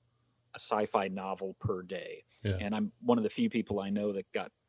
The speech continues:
Speaker 1: punished for reading too much. Um, in seventh grade, uh, the local library was fantastic. I would, I would ride my bike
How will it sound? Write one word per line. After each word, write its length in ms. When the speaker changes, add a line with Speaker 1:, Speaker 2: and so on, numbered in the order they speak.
Speaker 1:
punished 460
for 420
reading 360
too 120
much. 300
Um, 280
in 160
seventh 540
grade, 760
uh, 360
the 100
local 420
library 880
was 380
fantastic. 720
I 60
would, 280
I 40
would 100
ride 160
my 160
bike 320